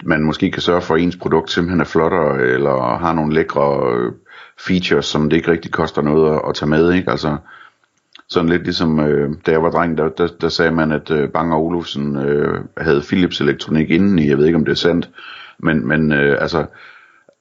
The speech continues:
der var en stor prisforskel på at købe et stereoanlæg fra Philips, og så et fra Bang og Olufsen, ikke?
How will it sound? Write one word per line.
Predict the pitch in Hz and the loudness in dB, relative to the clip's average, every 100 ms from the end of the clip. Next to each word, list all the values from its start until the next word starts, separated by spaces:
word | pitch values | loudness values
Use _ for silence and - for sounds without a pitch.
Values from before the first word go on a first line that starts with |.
| _ 87 | _ -4
der | 90 | 0
var | 82 | 2
en | 80 | 0
stor | 78 101 | 0 -2
prisforskel | 92 98 - 80 - 87 78 76 76 | 0 -4 -2 -4 -4 -2 -2 0 -4
på | 73 87 | -2 -4
at | |
købe | - 92 85 | 0 0 -2
et | |
stereoanlæg | - 87 85 71 76 73 | 0 2 2 2 0 0
fra | |
Philips, | 76 87 87 - | -4 -2 -2 -2
og | 67 | -2
så | 85 | 0
et | 82 - | 0 0
fra | - | -2
Bang | 80 80 | 0 2
og | 78 | 2
Olufsen, | 87 90 87 71 | 2 0 -4 -2
ikke? | 82 | -2